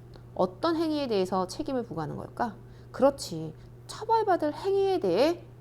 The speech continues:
우리가 그 책임을 부과하는 것이라고 이야기할 수 있습니다.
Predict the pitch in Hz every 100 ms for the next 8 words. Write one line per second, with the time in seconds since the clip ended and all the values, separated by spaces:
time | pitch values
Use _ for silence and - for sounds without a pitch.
0 | - - 156 147 202 269 - - - 196
1 | 302 - - - - - 359 359 202 -
2 | - 175 180 156 - - - - 247 -
3 | 165 147 135 131 214 147 -